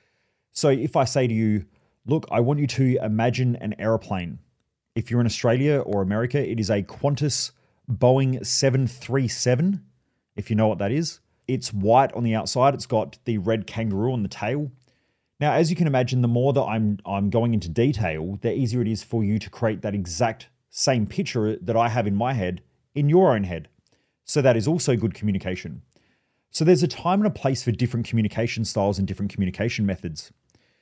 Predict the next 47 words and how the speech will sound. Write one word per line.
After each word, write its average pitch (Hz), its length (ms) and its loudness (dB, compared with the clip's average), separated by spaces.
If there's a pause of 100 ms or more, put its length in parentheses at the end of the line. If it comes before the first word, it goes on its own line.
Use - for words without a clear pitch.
(480)
Also, 170 500 2
there 139 180 2
is 123 120 -2
different 147 320 -2
languaging 113 640 -2 (280)
that 117 180 2
allows 110 420 0
for - 140 -6
good 92 200 -2
communication. 101 680 -4 (520)
You 139 60 -6
know, 165 60 4
I 175 40 8
have 160 80 4
a 175 40 2
lot 170 120 4
of 160 80 0
people 135 320 2
who 117 60 2
listen 120 300 0
to - 100 -8
this 104 160 -2
podcast 127 600 0
or 101 380 0
they 104 140 -2
hear 110 180 -2
me 104 80 0
speak 123 440 -2 (440)
and 135 140 0
they 151 80 2
say, 131 220 0
"Oh, 110 260 -2 (480)
it's 127 140 -2
so 180 140 4
refreshing 147 600 2
to - 60 -2
have 110 120 2
someone 120 220 0
who 117 80 2
just - 280 0
says 131 200 2
it 143 100 0
how 110 180 -2
it 113 80 2
is 113 160 0
and 101 100 -2
swears." 92 640 -4